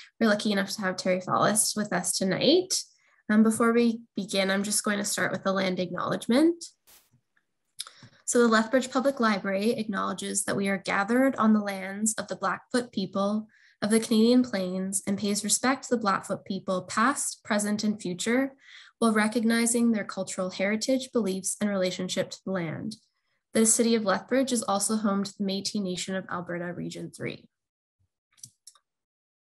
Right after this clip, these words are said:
So tonight we have Terry Fallis, um, the two-time winner of the Stephen Leacock Medal for Humor. Terry is the award-winning author of six national best-selling novels.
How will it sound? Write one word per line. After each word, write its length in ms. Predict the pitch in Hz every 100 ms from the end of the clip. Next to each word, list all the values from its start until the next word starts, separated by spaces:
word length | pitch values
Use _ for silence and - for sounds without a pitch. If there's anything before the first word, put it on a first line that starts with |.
| _
So 160 | - 247
tonight 340 | - 254 269
we 80 | 294
have 160 | 311
Terry 240 | 311 254 220
Fallis, 800 | 214 - 190 277 349 - - - _ _ _ _ _ _ _ _ _
um, 240 | 190 202 196
the 80 |
two-time 340 | 208 269 285 277
winner 220 | 247 240
of 80 | 226
the 80 | 220
Stephen 400 | - 220 214 208
Leacock 400 | 214 - 208 -
Medal 220 | 190 196
for 160 | -
Humor. 500 | 208 175 160 202 262 269 - - - _ _ _
Terry 360 | - 233 233 226
is 240 | 202 202
the 120 | 202 214
award-winning 480 | 202 196 208 202
author 400 | - 190 185 196
of 260 | 196 185 185
six 480 | - 320 320 - - -
national 420 | 196 202 - 208
best-selling 480 | 196 190 190 196 196
novels. 680 | - 208 202 320 311 -